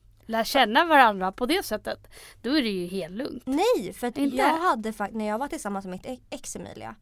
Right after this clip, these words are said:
Speaker 2: alltså, det var hela tiden fel.
Speaker 1: Va?
Speaker 2: Ja.
Speaker 1: Det här låter inte bra.
Speaker 2: <laughs>
Speaker 1: Det här låter inte bra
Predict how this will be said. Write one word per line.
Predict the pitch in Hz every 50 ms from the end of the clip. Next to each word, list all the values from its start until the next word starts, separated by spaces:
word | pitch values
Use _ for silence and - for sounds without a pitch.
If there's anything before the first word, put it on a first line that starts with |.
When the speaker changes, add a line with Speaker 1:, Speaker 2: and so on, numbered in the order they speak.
| - - - - - - -
Speaker 2:
alltså, | - 214 208 208 - 202
det | 185 202 196
var | 214 226
hela | 220 247 285 233 185 180 190 190
tiden | - - 277 214 - - - - 202 - - _ - _ - -
fel. | - - - - - - _ _ _ _ - 220 190 190 - 190 190
Speaker 1:
Va? | 170 170 214 226 - - -
Speaker 2:
Ja. | 220 208 190 220 262 - _ - - _ _ _ - - - - - - - - - - - - - - - - - _ - - - _ _ _ - - - -
Speaker 1:
Det | - 220
här | 214 240 294 285 254
låter | 240 262 247 - 240
inte | 247 233 180 185 302
bra. | 277 240 185 - - - - 269 262 - - - -
Speaker 2:
<laughs> | - 339 311 - - - - -
Speaker 1:
Det | 339 330 - - - -
här | 339 381 381 403
låter | 320 262
inte | 349 277 311 262
bra | 269 277 269